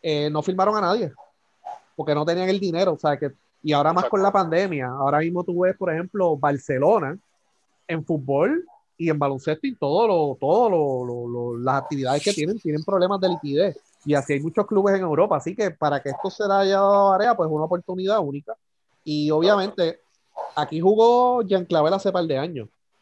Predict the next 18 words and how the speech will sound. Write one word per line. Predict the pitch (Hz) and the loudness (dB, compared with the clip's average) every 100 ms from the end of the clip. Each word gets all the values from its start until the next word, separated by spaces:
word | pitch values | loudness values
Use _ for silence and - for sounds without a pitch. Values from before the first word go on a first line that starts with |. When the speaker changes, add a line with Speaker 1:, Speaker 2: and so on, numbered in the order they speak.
| _ - | _ -14
Speaker 1:
no | 120 | -4
le | 127 | -2
pagaron, | 151 185 151 170 143 | 2 2 4 2 -2
así | 123 - | -6 -8
que | 131 190 | -4 -2
esperamos | 131 135 117 123 | -2 -4 -6 -6
que | - 160 | -6 -2
Barea, | 151 139 160 | 0 0 -2
pues, | 147 123 | -4 -6
haya | 131 139 | -6 -8
hecho, | 147 156 | -8 -10
haya | 143 139 143 | -4 -2 -2
hecho | 147 - | -4 -6
una | 156 | -6
negociación | 151 143 151 131 143 151 | -4 -6 -8 -6 -8 -6
con | 143 | -6
las | 131 | -6
garantías | 127 127 120 120 127 135 131 123 | -4 -6 -6 -8 -6 -4 -4 -6